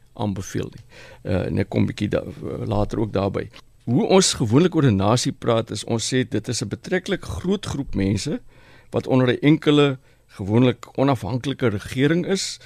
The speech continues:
en ook in 'n bepaalde land of gebied waar die ma-, mense bewoon word, is dan 'n nasie.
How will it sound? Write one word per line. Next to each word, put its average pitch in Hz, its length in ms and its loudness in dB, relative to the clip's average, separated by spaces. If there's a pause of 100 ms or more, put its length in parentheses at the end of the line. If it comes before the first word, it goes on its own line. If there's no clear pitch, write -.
(320)
en 113 320 4 (460)
ook - 260 2 (480)
in 113 140 4
'n 104 180 4
bepaalde 110 420 0
land 107 280 2
of 104 80 -8
gebied - 400 -8
waar 98 240 -2
die 104 120 -4
ma-, 98 320 -2
mense 107 360 -4
bewoon 101 500 -2 (360)
word, 101 440 0 (120)
is - 260 -2
dan 101 260 0 (220)
'n 98 160 0
nasie. 101 460 0